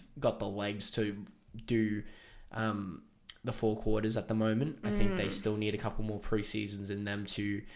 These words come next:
Speaker 1: um, get that experience and get that endurance to get to the end of the fourth quarter and still be able to maybe do another quarter and a
Speaker 2: Yeah.
Speaker 1: half.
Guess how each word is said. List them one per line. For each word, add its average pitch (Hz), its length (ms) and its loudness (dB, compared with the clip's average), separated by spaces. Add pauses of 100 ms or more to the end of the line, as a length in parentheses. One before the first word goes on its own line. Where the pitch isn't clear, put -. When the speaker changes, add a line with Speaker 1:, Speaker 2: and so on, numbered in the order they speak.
(320)
Speaker 1:
um, 98 540 -6 (300)
get 110 280 0
that 107 120 2
experience 104 720 0
and 110 100 -4
get 104 260 -2
that 101 140 -2
endurance 104 760 -2 (360)
to 113 140 0
get 110 380 0
to 127 100 -2
the 110 180 -4
end 110 240 0
of 110 60 0
the 107 60 -6
fourth 101 320 -6
quarter 104 220 -2
and 95 100 -6
still 107 160 0
be 107 120 0
able 98 160 -2
to 98 200 0
maybe 98 260 -4
do 113 280 0
another 107 280 -4
quarter 101 380 10
and 101 100 -2
a 101 40 0
Speaker 2:
Yeah. 98 120 0
Speaker 1:
half. 101 460 2